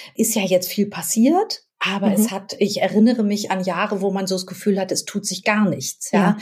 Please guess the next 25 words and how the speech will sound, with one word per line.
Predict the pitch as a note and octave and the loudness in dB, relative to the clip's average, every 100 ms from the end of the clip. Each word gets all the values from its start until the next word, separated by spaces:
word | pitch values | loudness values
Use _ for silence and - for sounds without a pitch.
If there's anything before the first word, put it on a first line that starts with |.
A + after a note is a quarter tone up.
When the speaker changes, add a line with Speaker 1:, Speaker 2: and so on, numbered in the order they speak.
| - G3+ | -6 -4
Speaker 2:
richtig. | - | 2
Speaker 1:
Weil | F#3 F#3+ | 4 4
wir | G3 | 2
ja | G3 F#3+ F#3+ - | 2 2 0 2
auch | G3 F#3 - - - - | 2 2 -6 -14 -8 0
auf | F#3+ G#3+ A3 | 4 4 4
den | A3+ A3 | 2 4
Gesetzgeber | G#3+ G#3+ A3+ - A#3+ G#3+ G3+ | 4 2 -2 0 0 0 2
angewiesen | A3 A3 G#3+ G#3 G#3+ G3 | 2 2 2 0 0 0
waren | F#3+ G3+ | -2 -2
und | - G#3 G#3+ | 0 0 2
bis | A3+ A3+ - | 2 2 0
dann | A3 A3 | 2 2
endlich | A3+ G#3 A3 A3 A3 | 2 2 2 2 0
das | G#3+ G#3 - | -2 -2 -6
Hebammengesetz, | - G3 G#3+ G#3+ G3+ G#3 G3+ | -4 2 4 4 2 0 -2
ich | - G3+ | -6 -6
meine, | F#3+ | -4
das | F#3 | -2
ist | - A#3 | -2 -2
erst | - F#3+ - | -2 -4 -6
zweitausendzwanzig | F#3 G#3 G#3+ G#3 G#3 - - B3+ C4 G#3+ - | -6 -4 -2 0 -2 -2 4 4 4 0 0
dann | G3 G3 | 0 0
wirklich | G3+ A3 G#3 - | 0 0 0 2
auch | F#3 G3 - | 2 2 -2